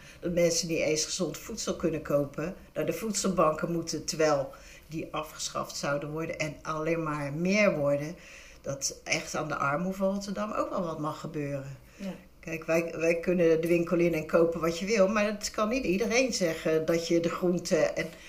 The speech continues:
Speaker 1: en de fruit en alles wat je wil hebben zomaar kan kopen. En dan vind ik daarbij nog dat als je dat allemaal koopt,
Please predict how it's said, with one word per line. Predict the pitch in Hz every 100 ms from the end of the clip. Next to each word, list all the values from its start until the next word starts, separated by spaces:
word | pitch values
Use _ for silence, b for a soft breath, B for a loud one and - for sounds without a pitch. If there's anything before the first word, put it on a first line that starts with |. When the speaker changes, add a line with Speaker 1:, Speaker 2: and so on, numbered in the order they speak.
| B B -
Speaker 1:
en | 170
de | 165 -
fruit | - 160 156 160 165
en |
alles | 156 165 165
wat | - 175
je | 190
wil | 180 175
hebben | 185 170 180 175 170 170 - -
zomaar | - 180 180
kan | 180 180 180
kopen. | 233 220 - -
En | 185
dan | 185
vind | 196 175
ik | -
daarbij | 151 143 156 156
nog | 196 214 -
dat | - 175 -
als | - 135 -
je | 190
dat | 185 180
allemaal | 180 180
koopt, | - 180 175 -